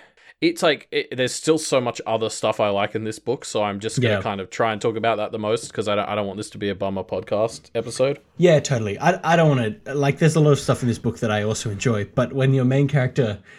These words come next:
Speaker 2: has one central thing that just grates on you, and it's, it is very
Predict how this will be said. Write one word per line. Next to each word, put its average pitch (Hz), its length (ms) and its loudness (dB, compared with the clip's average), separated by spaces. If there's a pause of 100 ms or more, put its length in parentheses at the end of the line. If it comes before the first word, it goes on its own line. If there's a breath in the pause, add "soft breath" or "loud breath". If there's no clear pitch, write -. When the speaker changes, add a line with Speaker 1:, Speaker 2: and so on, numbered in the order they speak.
(120 loud breath)
Speaker 2:
has 120 240 -2
one 120 380 0
central 123 680 0
thing 127 320 2
that - 140 -4
just - 260 -12
grates 143 320 2
on 175 120 4
you, 202 180 4
and 196 120 2
it's, 196 220 -4 (380 loud breath)
it 220 200 0
is 196 300 6
very 160 680 4